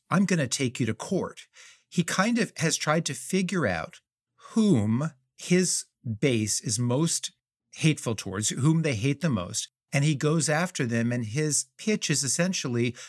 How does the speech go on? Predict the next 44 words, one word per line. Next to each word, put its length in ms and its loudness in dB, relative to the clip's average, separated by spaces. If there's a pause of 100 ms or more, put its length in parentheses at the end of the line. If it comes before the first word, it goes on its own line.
(100)
"No 220 2
one 280 0
tortures 540 -2
our 140 0
enemies 560 0
like 180 0
I 140 0
torture 420 -6
our 160 -2
enemies." 500 -6 (320)
And 140 4
it's 140 0
a 40 -2
very 260 0
scary 400 0
spectacle, 560 -4
because 260 -2
if 80 -6
that's 320 0
what 160 -8
politics 560 -4
becomes 440 -4
about, 380 0
I, 180 -4
I 80 -2
don't 100 -4
know 80 -4
how 120 -2
we 160 0
ever 160 0
find 240 -2
any 160 -2
common 380 -4
ground 320 -6
again. 340 -4 (300)
I 100 2
don't 120 0
know 120 -4
how 180 0
we 220 -2
ever 420 0 (580)
reclaim 640 0
any 160 0
civility. 680 -2